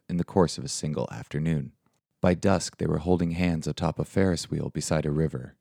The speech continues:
and by moonrise, they were making love upon their rumpled coats in a small copse of trees in a city park. As the sun rose, they kissed tenderly and went their separate ways, vowing to one day find each other. In retrospect,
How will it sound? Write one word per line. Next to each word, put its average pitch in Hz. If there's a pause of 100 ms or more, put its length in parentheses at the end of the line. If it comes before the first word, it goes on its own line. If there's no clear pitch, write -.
(360)
and 85
by 80
moonrise, 95
they 87
were 82
making 85
love 82
upon 78
their 73
rumpled 76
coats -
in 71
a 71
small 80
copse -
of -
trees 71
in -
a -
city 73
park. - (440)
As 90
the 92
sun 107
rose, 92
they 82
kissed -
tenderly 76 (120)
and 85
went 82
their 78
separate -
ways, 67 (240)
vowing 82
to 76
one 73
day 69
find 76
each 69
other. 55 (760)
In 131
retrospect, 104